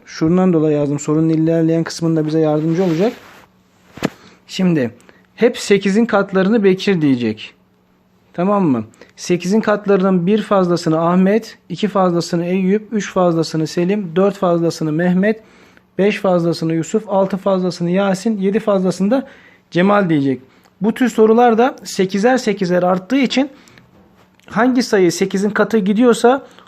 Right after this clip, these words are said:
ona göre bir düzen alınır. Mesela arkadaşlar diyelim ki otuz üç sayısını değerlendireceğiz. Otuz üç sayısından önce ilk olarak sekizin katı nedir?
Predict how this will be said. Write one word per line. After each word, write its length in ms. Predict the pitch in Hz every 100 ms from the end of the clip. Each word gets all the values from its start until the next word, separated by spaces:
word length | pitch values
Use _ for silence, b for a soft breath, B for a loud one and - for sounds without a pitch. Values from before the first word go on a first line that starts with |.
| _
ona 220 | 196 233 247
göre 360 | 220 220 285 B B B 175
bir 300 | 180 233 190
düzen 240 | 202 220
alınır. 280 | 185 143 135
Mesela 340 | 202 220 196
arkadaşlar 540 | 190 190 185 156 160 185
diyelim 300 | 233 196 185
ki 120 | 226
otuz 320 | 220 170 208
üç 120 | 226
sayısını 460 | - 180 185 196 190
değerlendireceğiz. 760 | 170 151 139 139 139 175 269 B B B B -
Otuz 260 | 180 196
üç 100 | 240
sayısından 580 | - 214 202 202 208 214
önce 400 | 208 196 175 180
ilk 260 | 220 240 -
olarak 380 | 208 196 185 180
sekizin 400 | 190 185 190 196
katı 280 | 202 214 233
nedir? 320 | 202 226